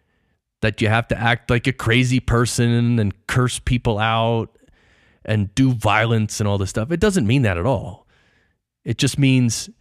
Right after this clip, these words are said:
you have to be able to have the choice to go your own way or go a different way. And of course, all the masters say this as well. So I'm gonna read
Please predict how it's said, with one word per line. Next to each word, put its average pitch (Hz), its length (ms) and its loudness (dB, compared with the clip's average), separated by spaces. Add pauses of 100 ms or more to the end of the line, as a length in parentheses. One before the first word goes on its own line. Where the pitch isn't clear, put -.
(380)
you 120 140 2
have 151 300 0
to 185 80 0
be 151 220 4
able 131 200 2
to 117 120 0
have 110 200 0
the 104 80 -4
choice 104 480 0
to - 140 -4
go 104 240 0
your 95 200 0
own 92 220 -4
way 87 420 -6 (380)
or 175 220 4
go 151 220 2
a 135 60 0
different 123 380 -4
way. - 300 -12 (2000)
And 202 100 2
of 151 120 -2
course, 110 280 0
all 104 160 0
the 98 80 -2
masters 87 640 -8 (1200)
say - 260 -2
this 98 300 -2
as 139 180 0
well. 165 320 0 (1080)
So 202 300 2
I'm 185 80 2
gonna 214 160 4
read 185 340 2